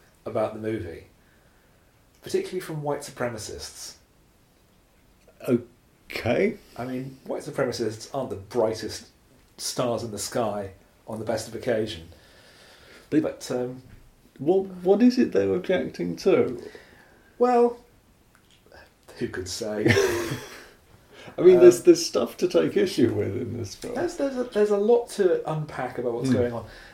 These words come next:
Speaker 1: There is also the issue that Herzog loves to self-mythologize.
Speaker 2: Yes, yeah.
Speaker 1: He's, he's the unreliable narrator of his own life.
Speaker 2: <laughs> Yeah, yeah.
Speaker 1: Um, listener, if you want to read some stories about Herzog, then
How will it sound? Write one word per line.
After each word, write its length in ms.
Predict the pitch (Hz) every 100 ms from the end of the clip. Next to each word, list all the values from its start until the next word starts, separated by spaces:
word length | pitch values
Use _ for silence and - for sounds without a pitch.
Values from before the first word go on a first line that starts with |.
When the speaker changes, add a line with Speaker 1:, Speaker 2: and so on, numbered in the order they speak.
| -
Speaker 1:
There 140 | 151
is 100 | 160 160
also 200 | 151 147
the 160 | 135
issue 280 | 127 - 131
that 160 | 123 -
Herzog 560 | 165 160 - 143 139 117
loves 380 | 127 135 - 107
to 60 |
self-mythologize. 1080 | - - - 98 104 - - 87 - 78 120 131
Speaker 2:
Yes, 460 | 123 110 - - -
yeah. 100 | 165
Speaker 1:
He's, 200 | 156 -
he's 260 | - 147
the 140 | 143 143
unreliable 560 | 170 180 156 147 139
narrator 420 | 135 123 123 123 123
of 80 |
his 140 | 113 113
own 220 | 110 107
life. 320 | 107 101 -
Speaker 2:
<laughs> 0 |
Yeah, 140 | 123 - - - - - -
yeah. 220 | 110 95 - - - - - - -
Speaker 1:
Um, 520 | 120 113 117 117 113 - _ - - -
listener, 300 | 175 180 143
if 100 | 123
you 60 | 160
want 120 | 151
to 60 | 139
read 180 | 127
some 160 | - 120
stories 400 | - 139 127 110
about 360 | 110 98 95 - - - -
Herzog, 520 | 117 - - 95 - - - - - - - - - - - - -
then 400 | 131 123 117